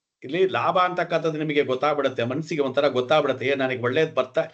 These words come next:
ನಾನ್ ಹೇಳಿನೇ ಗೊತ್ತಾಗ್ಬೇಕಂತ ಏನಿಲ್ಲ, ಆಟೋಮೆಟಿಕ್ ಆಗಿ ನಿಮ್ಗೆ ಗೊತ್ತಾಗ್ಬಿಡುತ್ತೆ. ಅವಾಗ ಏನಾಗತ್ತೆ, ಈ ಮನಸ್ಸು ಮಂಕ ಬುದ್ಧಿ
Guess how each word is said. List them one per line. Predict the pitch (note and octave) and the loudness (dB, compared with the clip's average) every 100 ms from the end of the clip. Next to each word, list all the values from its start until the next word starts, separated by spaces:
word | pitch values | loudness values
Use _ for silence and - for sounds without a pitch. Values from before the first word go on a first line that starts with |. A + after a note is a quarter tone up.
| - _ | -18 _
ನಾನ್ | B2+ D3 E3 | -2 0 2
ಹೇಳಿನೇ | C#3+ F3 F#3+ F#3 | 2 2 2 2
ಗೊತ್ತಾಗ್ಬೇಕಂತ | F#3 D#3 D#3 D#3 D#3 D#3 | 0 0 0 0 -2 0
ಏನಿಲ್ಲ, | D3 D3+ D3+ D#3+ - - _ _ _ _ | 0 0 0 0 -2 -8 _ _ _ _
ಆಟೋಮೆಟಿಕ್ | B2 D3+ F3 E3+ | -4 -2 -2 0
ಆಗಿ | E3+ | 0
ನಿಮ್ಗೆ | E3+ E3 | 0 -4
ಗೊತ್ತಾಗ್ಬಿಡುತ್ತೆ. | C3+ C3+ D#3 D3 C3 G#2 - _ - _ - | -4 -2 0 0 -4 -8 -12 _ -20 _ -4
ಅವಾಗ | C3+ C#3+ | -2 0
ಏನಾಗತ್ತೆ, | G3+ G#3+ F3+ E3+ | 2 0 0 -2
ಈ | D#3+ | -2
ಮನಸ್ಸು | C#3+ F3+ F#3 D#3+ B2+ C3+ C#3 | -2 -4 -2 0 2 0 -2
ಮಂಕ | D#3 E3+ | -6 -2
ಬುದ್ಧಿ | D#3+ D3+ B2 C#3 F3 F3 | -2 0 2 2 0 -4